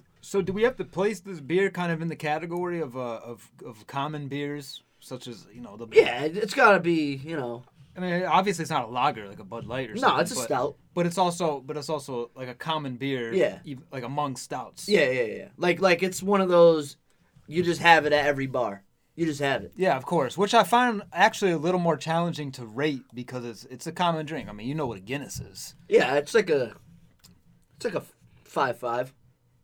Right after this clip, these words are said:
Speaker 1: Yeah, I, I was thinking, uh,
Speaker 2: I'm just gonna put it right in the middle there.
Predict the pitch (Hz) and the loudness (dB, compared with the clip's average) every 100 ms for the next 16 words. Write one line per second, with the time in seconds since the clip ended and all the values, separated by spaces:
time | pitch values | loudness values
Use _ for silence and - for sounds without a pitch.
0 | _ - 185 196 196 196 190 - 156 170 | _ -6 2 4 6 6 4 0 -6 -4
1 | 190 240 - 208 180 165 147 131 113 - | -2 -2 -2 -6 -4 -2 0 0 -4 -6
2 | 247 226 226 202 202 190 185 190 175 160 | -8 -4 0 2 4 4 4 2 0 0
3 | 165 143 123 107 | 2 4 2 -4